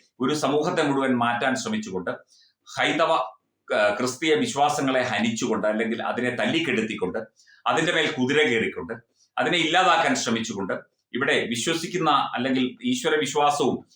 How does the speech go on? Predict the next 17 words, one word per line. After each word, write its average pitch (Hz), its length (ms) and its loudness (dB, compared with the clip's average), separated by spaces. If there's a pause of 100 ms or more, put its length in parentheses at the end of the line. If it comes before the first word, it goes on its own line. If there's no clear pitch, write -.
(120)
ആ, 113 60 0
മതവിശ്വാസവും 147 800 2
ഒക്കെ 135 160 2
പുലർത്തുന്ന 123 580 0
ഹിന്ദുക്കളും 123 520 0
ക്രിസ്ത്യാനികളും 127 640 -2
ഒക്കെ 117 100 -6
വെറും, 117 380 0 (340)
ആ, 85 40 -2
വെറും 113 460 2
പോഴന്മാരാണ് 151 800 4 (460)
എന്ന 131 420 2
ചിന്താഗതിയിലൂടെയാണ് 107 920 0
ഇത്തരം - 280 -4 (200)
പ്രസ്താവനകൾ 101 680 -6
ഉയർന്നു 90 320 -6
വരുന്നത്. 71 380 -18